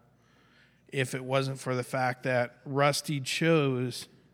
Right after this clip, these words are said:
to pour love into this guy and to go out of his way and to get other people involved to go out of their way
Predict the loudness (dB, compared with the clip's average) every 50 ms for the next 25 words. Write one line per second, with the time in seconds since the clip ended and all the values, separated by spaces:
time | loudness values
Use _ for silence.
0 | _ _ _ _ _ _ _ _ _ _ _ _ _ _ _ _ _ _ -20 -20
1 | -20 _ -4 -4 -4 -2 -2 -4 -2 -2 0 0 0 0 0 -2 -4 -4 -4 -6
2 | -6 -6 -6 -4 -4 -2 -2 -2 -2 -4 -4 -6 -4 -4 -2 -2 -2 -6 -8 -8
3 | -12 -20 -20 -14 -8 -6 -4 0 0 0 0 0 2 4 6 6 6 6 4 2
4 | 0 0 2 4 4 4 6 4 2 0 0 -2 -4 -6 -2 -2 -2 -2 0 0
5 | 2 2 2 0 -2 -2 -4 -6 -4 -6 -6 -6 -4 -4 -2 0 0 0 0 0
6 | -2 -4 -6 -10 -20 -20 -20 -20 -20 _ -6 -4 -4 -2 -2 -4 0 2 2 2
7 | 2 2 0 0 0 0 2 2 2 2 0 -2 -4